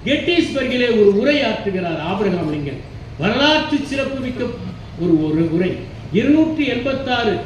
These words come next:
சொற்கள் கொண்ட உரைதான், ஆனால் இன்றும் வரலாற்றில் வாழ்கிற ஒரு உரை. அப்படிப்பட்டவர் நிறைவேற்றுமையை எதிர்ப்பு, எதிர்த்ததற்காகவும்,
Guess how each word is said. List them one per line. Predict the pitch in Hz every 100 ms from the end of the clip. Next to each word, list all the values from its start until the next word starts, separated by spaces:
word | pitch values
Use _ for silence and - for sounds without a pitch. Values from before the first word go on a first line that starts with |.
| -
சொற்கள் | 226 240 262 277 220
கொண்ட | 214 208
உரைதான், | 180 196 202 175 - - - - -
ஆனால் | 180 226 240 208 240
இன்றும் | 294 311 294
வரலாற்றில் | 247 240 247 233 - 208
வாழ்கிற | 180 208 214 208 202
ஒரு | 165 156
உரை. | 170 143 - - - - -
அப்படிப்பட்டவர் | 170 247 233 202 190 180 175 - - - - - 139
நிறைவேற்றுமையை | 220 294 302 285 285 285 277 262 233
எதிர்ப்பு, | 208 - - - 190
எதிர்த்ததற்காகவும், | 208 262 - 233 208 - 180 147 151 190